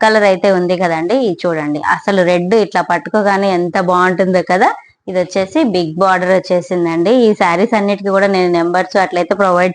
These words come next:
చేయలేను, మీరు కొలాబరేషన్ అనుకోండి, ఇంకేమైనా అనుకోండి. But శారీస్ అయితే ట్రెండింగ్ లో ఉన్నటువంటి శారీస్ అన్ని కూడా నేను మీకు చూపిస్తాను. టసల్స్ అయితే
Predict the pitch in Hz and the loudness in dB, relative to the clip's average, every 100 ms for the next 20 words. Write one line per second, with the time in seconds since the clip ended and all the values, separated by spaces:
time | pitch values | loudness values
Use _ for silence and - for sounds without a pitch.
0 | 202 175 170 170 208 339 - - - 196 | 2 2 2 2 2 0 -4 -12 -2 -2
1 | 190 185 190 196 240 262 233 208 196 202 | 0 2 2 2 2 2 0 0 2 2
2 | 196 226 294 214 185 190 196 202 190 175 | 2 2 4 4 2 2 2 2 0 0
3 | 196 202 392 466 - - - 208 196 202 | 0 2 2 0 -12 -20 -4 0 2 2
4 | 180 180 196 185 - 214 208 254 220 202 | 0 2 2 2 2 0 2 0 0 2
5 | 196 202 202 185 190 185 190 190 180 180 | 2 2 2 2 0 -2 0 0 0 -2
6 | 180 175 170 208 453 330 185 165 - 160 | -2 -2 0 0 2 2 2 0 -2 -4
7 | 160 - 175 269 240 208 220 208 208 190 | -4 -2 0 2 2 2 2 2 0 2